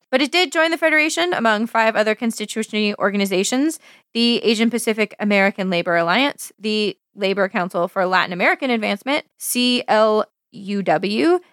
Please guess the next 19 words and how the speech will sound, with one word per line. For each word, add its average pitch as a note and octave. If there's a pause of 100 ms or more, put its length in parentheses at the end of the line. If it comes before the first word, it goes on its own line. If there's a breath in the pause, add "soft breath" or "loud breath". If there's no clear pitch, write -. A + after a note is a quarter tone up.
(100)
the A3+
A. A#3
Philip A3+
Randolph G3+
Institute, A#3
and A3
the A3+
Coalition A#3
of A3+
Black B3
Trade E4
Unionists. F3+
So, A#3+ (400 soft breath)
as E4+
we're F4
seeing, E4 (100)
you A#3
have A3
these G#3+